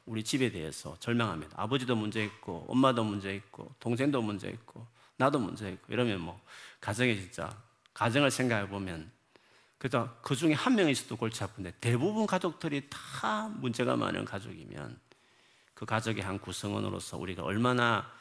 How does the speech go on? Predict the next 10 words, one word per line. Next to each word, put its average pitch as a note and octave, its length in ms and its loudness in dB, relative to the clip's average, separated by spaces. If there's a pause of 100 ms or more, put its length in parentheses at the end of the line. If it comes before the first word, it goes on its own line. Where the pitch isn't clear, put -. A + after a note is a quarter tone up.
(220)
절망하는 C#3 520 4
마음이 F2+ 380 0
사실 F2+ 340 -8
들지 G#2+ 240 -2
않습니까? - 480 -8 (580)
직장에서 B2+ 960 4
들어와서 A2+ 360 4
열심히 A#2 360 4
일을 G2+ 160 0
하는데 F2+ 580 -4